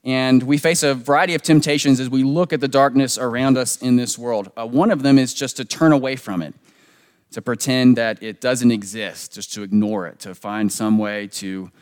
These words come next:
numb or hide away from the world. Uh, the other temptation for us would be to downplay darkness, to, to think that it's, it's, it's light enough that somehow human effort's going to be able to fully overcome it.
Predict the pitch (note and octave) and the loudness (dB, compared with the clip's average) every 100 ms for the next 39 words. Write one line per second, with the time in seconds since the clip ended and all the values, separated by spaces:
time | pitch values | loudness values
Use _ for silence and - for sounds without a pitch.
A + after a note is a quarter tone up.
0 | _ - A2 B2 B2 A2 G2 F#2+ G#2+ G#2 | _ 0 2 2 0 0 0 -2 -6 -6
1 | - - A#2 A2+ G#2 G2+ G2+ F2+ G2 F#2 | -8 -10 -10 -10 -8 -8 -8 -6 -4 -4
2 | F#2 F2 E2 - _ _ _ _ _ _ | -6 -10 -12 -16 _ _ _ _ _ _
3 | _ - B2+ D3+ F3+ B3 G#3 D3 B2+ B2+ | _ -12 -4 0 2 0 4 4 4 0
4 | B2+ B2 B2 B2 A#2 A#2+ A2+ A#2+ A2 A#2+ | 0 0 0 -2 -2 -6 -4 -6 -4 -4
5 | A#2 A2 _ _ _ _ - C3+ D3+ D#3+ | -4 -6 _ _ _ _ -4 2 6 6
6 | D3 D3 B2+ A#2+ A2 G#2+ B2 - A#2 G#2+ | 4 0 -2 -2 -6 -10 -14 -4 -2 -2
7 | G2+ F2 D#2 - - _ _ _ _ _ | -4 -8 -6 -8 -10 _ _ _ _ _
8 | F#2+ - B2 A#2 D#3+ D3 C3 A#2+ - C3+ | -18 -8 -6 -2 0 0 -2 -4 -6 -6
9 | - - - _ _ - C#3 C3 C3 C3+ | -6 -8 -12 _ _ -10 -6 -4 -4 -2
10 | G3 F3+ E3 D3+ D3+ C#3+ G3 - - C3+ | -4 0 4 6 6 4 2 0 -4 -2
11 | - - D3+ D3 C#3 B2+ B2 D#3+ C#3+ C3+ | -2 0 4 4 2 -2 0 4 4 4
12 | C3 - A2+ - A2+ A2 G#2 G2 G#2 F#2+ | -2 -6 -8 -8 -4 -2 -2 -4 -10 -12
13 | F#2+ - G2+ F#2 E2 D2+ D2 E2 B1+ G#1 | -16 -16 -16 -14 -16 -18 -20 -16 -16 -18